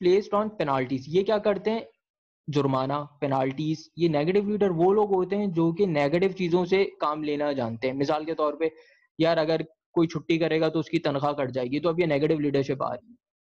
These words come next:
कोई assignment late कराएगा तो उसके, अ, उसको penalize किया जाएगा, उसके marks deduct हो जाएंगे वगैरह वगैरह, तो ये penalty आ गई। Although it has, uh,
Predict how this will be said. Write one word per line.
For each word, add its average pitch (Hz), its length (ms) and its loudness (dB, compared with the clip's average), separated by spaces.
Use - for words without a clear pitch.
कोई 170 120 0
assignment 151 440 0
late 160 200 2
कराएगा 170 540 0
तो 165 100 0
उसके, 160 240 -2
अ, 147 260 2
उसको 143 240 -2
penalize 147 500 0
किया 160 140 0
जाएगा, 151 280 0
उसके 151 260 -2
marks 135 360 -2
deduct 139 340 -2
हो 143 100 0
जाएंगे 139 240 2
वगैरह 131 340 0
वगैरह, 123 320 0
तो 175 100 2
ये 175 100 4
penalty 143 440 -2
आ 120 160 -2
गई। - 120 -18
Although 180 280 -2
it 185 100 -4
has, 190 140 0
uh, 165 280 4